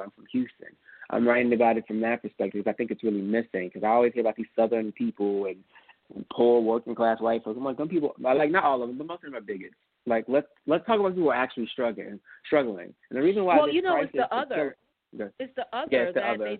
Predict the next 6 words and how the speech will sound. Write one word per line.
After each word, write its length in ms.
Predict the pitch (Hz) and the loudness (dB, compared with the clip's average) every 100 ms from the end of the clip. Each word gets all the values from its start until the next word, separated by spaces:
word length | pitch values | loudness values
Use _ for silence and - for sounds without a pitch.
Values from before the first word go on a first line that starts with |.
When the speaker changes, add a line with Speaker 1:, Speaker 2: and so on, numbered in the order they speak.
| - | -10
Speaker 2:
think 200 | 240 233 - | -10 -10 -12
is 140 | 196 190 | -14 _
taking 320 | 233 226 220 214 | -6 -4 -6 -4
over 360 | 214 208 214 202 | -4 -2 -4 -4
their 360 | 190 180 185 | -2 -2 -2
jobs, 640 | 185 196 175 185 208 214 | -4 0 2 2 0 -6